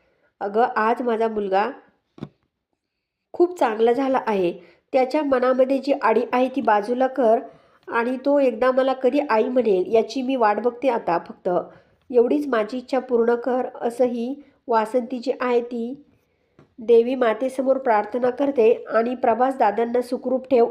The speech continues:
असंही ती आपल्या देवी मातेसमोर हात जोडून बोलत असते. असं बघायला मिळतं की हा प्रभास जो आहे, तो इकडे देवी मातेच्या मंदिरामध्ये आलेला असतो आणि समोर देवी मातेची सुंदर मूर्ती असते.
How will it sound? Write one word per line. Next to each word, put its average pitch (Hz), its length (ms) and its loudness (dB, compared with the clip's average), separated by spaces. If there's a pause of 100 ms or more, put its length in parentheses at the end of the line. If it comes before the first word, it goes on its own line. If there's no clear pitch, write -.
असंही 247 380 2
ती 254 320 -8
आपल्या 214 360 -2 (380)
देवी 233 220 -4
मातेसमोर 240 580 -2
हात 247 220 -4
जोडून 233 200 -4
बोलत 202 300 -2
असते. 175 480 -6 (1160)
असं 247 280 2
बघायला 254 300 2
मिळतं 240 360 0
की 277 80 -2
हा 277 200 0
प्रभास 233 460 2
जो 262 160 2
आहे, 247 200 2
तो 247 200 4
इकडे 247 380 2 (520)
देवी 247 280 0
मातेच्या 247 460 0
मंदिरामध्ये 226 640 0
आलेला 208 300 2
असतो 240 320 0 (120)
आणि 240 160 -2
समोर 247 300 0
देवी 226 260 0
मातेची 226 440 -2
सुंदर 226 360 -4
मूर्ती 220 360 -2
असते. 180 500 -4